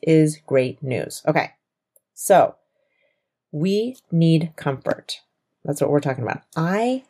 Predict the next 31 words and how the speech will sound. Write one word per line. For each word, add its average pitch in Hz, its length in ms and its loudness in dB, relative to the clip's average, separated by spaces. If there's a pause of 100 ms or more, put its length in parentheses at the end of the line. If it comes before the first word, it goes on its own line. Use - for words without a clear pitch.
never 233 640 -4
want 165 340 0
you 151 60 -2
to 139 80 2
feel 139 280 0
like 135 220 -2
you 139 80 -4
can't 135 360 -6
have 120 260 -6
comfort. - 680 -6 (1040)
O 302 40 2
M 330 160 0
G, 330 160 0
that 311 120 4
would 302 120 2
be 294 100 4
terrible. 294 640 4 (280)
If 226 220 0
your 220 400 2
only 277 320 0
way 226 220 4
of 190 100 0
comforting 190 320 -2
yourself 151 380 0
is 156 120 -2
with 156 260 0 (120)
food, 190 580 2
and 170 80 -2
then 165 120 0
we 170 80 0
say, 175 360 2